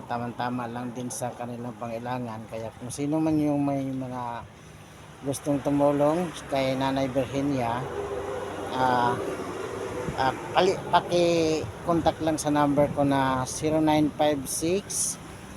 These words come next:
zero three five, zero five eight zero.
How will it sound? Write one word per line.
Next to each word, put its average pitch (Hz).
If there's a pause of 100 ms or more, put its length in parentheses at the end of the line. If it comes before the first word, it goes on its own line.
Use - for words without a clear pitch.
(140)
zero 151
three 151
five, 156 (960)
zero 151
five 143 (240)
eight 147
zero. 131